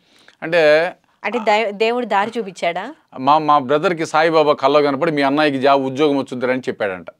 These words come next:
Speaker 2: ఓ.
Speaker 1: మా బ్రదర్‌కి.
Speaker 2: ఓహో.
Speaker 1: వాడు నాతో చెప్పాడు.
Speaker 2: ఆ.
Speaker 1: తర్వాత అనుకో, అలానే నాకు జాబ్ రావటం జరిగింది. అప్పుడు ఏంటంటే షిరిడి సాయిబాబా మీద బాగా నమ్మకం అనమాట. అందుకని షిరిడి ఎక్కువ వెళ్ళి వస్తుండేవాడిని.
Speaker 2: మ్మ్.
Speaker 1: అంటే ఎకిరాల భరద్వాజ్ గారు ఆయన షిరిడి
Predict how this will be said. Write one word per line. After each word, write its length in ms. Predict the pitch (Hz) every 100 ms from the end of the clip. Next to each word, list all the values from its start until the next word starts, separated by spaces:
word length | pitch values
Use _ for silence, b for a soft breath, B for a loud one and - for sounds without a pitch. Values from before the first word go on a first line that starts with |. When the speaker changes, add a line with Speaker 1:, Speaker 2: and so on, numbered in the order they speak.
| _ _ 196
Speaker 2:
ఓ. 280 | 202 170 165 _ -
Speaker 1:
మా 180 | 107 113
బ్రదర్‌కి. 460 | 110 113 110 - - _ - 196
Speaker 2:
ఓహో. 360 | 240 202 220 320
Speaker 1:
వాడు 160 | 175 175
నాతో 260 | 170 156 147
చెప్పాడు. 440 | 151 135 127 95 _
Speaker 2:
ఆ. 400 | 202 202 190 180 190 _ _ _ _ -
Speaker 1:
తర్వాత 360 | 175 180 185
అనుకో, 320 | 202 170 160 160
అలానే 640 | 151 147 135 147 151 170
నాకు 320 | 143 120 113
జాబ్ 280 | 104 120 117
రావటం 280 | 113 101 104
జరిగింది. 380 | 101 104 104 196
అప్పుడు 220 | 185 214
ఏంటంటే 280 | 196 196 185
షిరిడి 320 | - 196 202
సాయిబాబా 420 | 190 175 165 160
మీద 120 | 190
బాగా 320 | 185 151 147
నమ్మకం 300 | 139 131 120
అనమాట. 240 | 113 101 95
అందుకని 220 | 147 170
షిరిడి 280 | - 190 185
ఎక్కువ 220 | 151 170
వెళ్ళి 160 | 156 147
వస్తుండేవాడిని. 600 | - 143 127 110 95 - _ 214
Speaker 2:
మ్మ్. 240 | 202 165 160 _ _ _ _
Speaker 1:
అంటే 160 | 123 139
ఎకిరాల 280 | 131 170 160
భరద్వాజ్ 420 | 143 135 147 135
గారు 260 | 147 156
ఆయన 280 | 165 143 139
షిరిడి 440 | 135 156 147 156